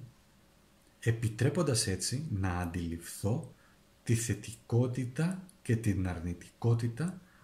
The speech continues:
αλλά να διατηρήσω όμως μία εναρμονισμένη ισορροπία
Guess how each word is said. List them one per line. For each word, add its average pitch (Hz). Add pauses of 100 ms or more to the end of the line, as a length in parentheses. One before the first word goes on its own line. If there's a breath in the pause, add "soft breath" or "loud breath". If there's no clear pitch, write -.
(120)
αλλά 101
να 90
διατηρήσω 104
όμως 110 (320 loud breath)
μία 120
εναρμονισμένη 98
ισορροπία 107